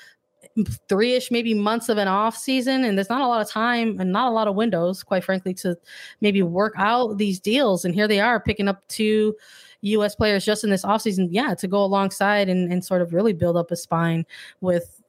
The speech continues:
with Franch, Mewis, and, and, and Williams now. Um, so it's, it's very impressive, I think, uh, for Kansas City. I think they've sort of very quietly, uh, have shown that they are, like, strong contenders for, for off-season winners.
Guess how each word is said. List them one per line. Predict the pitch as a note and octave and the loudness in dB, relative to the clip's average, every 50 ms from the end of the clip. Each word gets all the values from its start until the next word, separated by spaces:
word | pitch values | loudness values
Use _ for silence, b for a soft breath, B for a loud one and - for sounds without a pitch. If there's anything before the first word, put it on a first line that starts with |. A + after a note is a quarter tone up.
| _ - | _ -4
with | F#3+ F3 | -2 -2
Franch, | - - F3+ F3+ F3+ F3 F3 E3+ - - - - - | 0 0 2 2 2 2 0 0 -2 -6 -8 -4 -2
Mewis, | F#3 F#3 F#3 F3+ F3 E3+ F3 - - - - | 0 2 2 2 2 0 -2 -6 -10 -6 -2
and, | G3 F#3 F3+ F3+ E3+ | 0 0 0 0 0
and, | F#3+ F#3 F3+ F3+ F3+ | 0 2 2 2 2
and | F#3 F#3 F3+ | 2 2 2
Williams | F3 F3+ G3+ A#3+ A#3+ G3+ F#3 E3+ - | 2 2 2 2 2 2 0 0 0
now. | - F3 E3+ E3 E3 E3+ B B B B B B B - | 0 0 2 0 -2 -4 B B B B B B B 0
Um, | F#3+ F#3 F3+ F3+ F3 F3 F3+ F#3 - | 2 2 2 2 2 0 -2 -2 -4
so | - - F#3+ | -2 0 2
it's, | F#3+ G3+ G3 - - | 2 2 0 0 -2
it's | G#3 G#3+ G#3+ | -2 -2 0
very | F#3+ A3 A3+ B3+ D4 D4 | 0 0 2 2 2 0
impressive, | C#4 C#4+ C4+ B3+ C4 - D#4 B3 | 0 0 0 -2 0 0 0 0
I | A#3+ A#3 | 0 -2
think, | - - C4 C4+ C4+ C4+ - - | 0 0 0 0 0 -2 -6 -2
uh, | F#3 G#3 G#3 G#3 G3+ | 0 2 2 2 0
for | - - G#3+ | 0 -4 -2
Kansas | - A#3+ A3+ A3 A3+ G#3+ - | 0 0 0 0 0 -4 0
City. | - A3+ A#3+ A#3+ G#3 | 0 0 2 2 2
I | F#3+ | 0
think | - A#3 G#3+ G3 | 0 -2 -2 0
they've | G3 F#3+ | -2 -2
sort | - - G3+ F#3+ | 0 0 2 2
of | F#3+ F#3 - B B B B B B | 2 0 -2 B B B B B B
very | A3 A#3 B3+ B3+ | -2 0 0 -2
quietly, | - - - B3+ G#3+ G#3 G#3+ A3+ G#3+ G3 F#3+ F#3+ F3+ F3+ F3 E3+ F3 E3+ B B B B B B B B | -6 -4 -2 0 2 4 4 4 2 2 2 2 2 2 2 0 -2 -4 B B B B B B B B
uh, | F#3 F#3 F3+ F3 F3 E3+ E3+ E3 D#3+ E3+ | 0 2 4 4 4 4 2 2 0 0
have | D#3 G3 F#3 F#3 | 0 -2 -2 -2
shown | - - - G#3 F3+ F3+ | -4 -2 0 0 2 2
that | F3 E3+ - | 0 0 0
they | F#3 F3+ | 0 2
are, | F3 F3 E3+ F3 | 2 2 2 2
like, | E3+ E3+ E3+ E3+ - | 2 2 0 0 -4
strong | - - - G3+ F#3+ G3+ G#3+ G#3+ | -8 -2 0 0 2 2 2 0
contenders | G3+ G3+ G3 - G3 G#3 A3+ A3 F3+ E3 - | 0 -2 -2 0 0 0 2 2 2 0 0
for, | - F3+ E3+ E3 E3+ E3+ - | 0 0 0 0 0 0 0
for | F#3 E3 D#3 | -2 0 2
off-season | F3 F3 F3 F3 - - - - - - G3 F3+ E3 F3 E3+ E3 E3 | 2 2 2 0 -4 -12 -12 -10 -6 -4 -2 0 0 0 0 0 0
winners. | E3+ F#3 G3+ F#3+ E3+ D#3 D3+ D#3 - - - | 0 2 2 2 0 0 -2 -4 -6 -8 -12